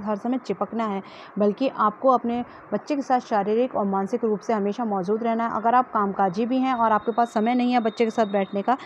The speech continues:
तो आप जहाँ भी आप work करते हैं, तो वहाँ से दो या तीन minute का work तो आप बच्चे के लिए निकाल ही सकते हैं। उसे phone पर contact में रहिए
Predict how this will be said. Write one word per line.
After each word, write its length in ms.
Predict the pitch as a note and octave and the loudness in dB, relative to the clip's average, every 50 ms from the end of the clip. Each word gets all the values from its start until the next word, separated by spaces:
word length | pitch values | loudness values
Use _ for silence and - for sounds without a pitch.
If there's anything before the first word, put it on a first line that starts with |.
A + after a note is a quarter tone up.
| - - - - - - | -12 -16 -16 -4 2 6
तो 60 | C4+ | 6
आप 180 | C4 C4 A#3 | 6 6 6
जहाँ 200 | G#3 A3 G#3+ A3+ | 2 0 2 2
भी 120 | B3 D#4+ D#4+ | 4 4 6
आप 120 | D4 C4+ | 4 4
work 260 | G#3+ G#3+ A#3 A3+ G#3+ | 4 4 2 2 2
करते 260 | - A3+ G#3 G3+ - A3 | 2 0 0 0 0 -2
हैं, 100 | A3 G#3 | -2 0
तो 120 | A3+ G#3+ | 0 0
वहाँ 200 | G3 G3+ G#3 G3+ | 0 0 -2 0
से 120 | G3+ A#3 | 0 0
दो 260 | G3+ F3 E3+ G#3+ B3+ C4+ | 0 2 4 4 4 4
या 140 | C4+ B3+ | 4 2
तीन 300 | B3 - - - B3 C#4 C#4 C4+ | -2 -2 -4 0 2 2 2 2
minute 180 | B3+ A#3 G#3+ | 2 0 0
का 120 | - B3 A3+ | 2 2 2
work 260 | G3 G#3+ G#3 G3+ G3 - - - | 4 2 0 0 -2 -6 -6 -4
तो 60 | A3+ | 0
आप 160 | G3+ A3 G3+ | 2 2 2
बच्चे 260 | G3 A3 G#3 - A#3 | 2 2 2 2 2
के 80 | A3 A#3 | 4 4
लिए 80 | A#3+ | 4
निकाल 300 | A3 G3+ F#3 - F#3 F#3+ | 2 2 0 2 2 2
ही 60 | G#3 A3+ | 2 0
सकते 280 | - B3+ A#3 - B3 | -2 -2 -4 -2 -2
हैं। 120 | B3 A#3+ - - - - - - - | -4 -4 -4 -8 -14 -20 -12 -8 -2
उसे 140 | A#3+ - C#4 | 2 2 4
phone 240 | A#3+ - A3+ A3+ A3 | 4 4 2 2 2
पर 120 | C4 B3 | 2 0
contact 440 | - A3+ G#3 G3 F3+ A3 A#3 - C#4 | 0 0 0 0 2 0 0 2 2
में 120 | C4+ C4 | 2 4
रहिए 300 | B3 A#3+ A#3+ B3 B3+ B3+ | 4 4 4 4 4 2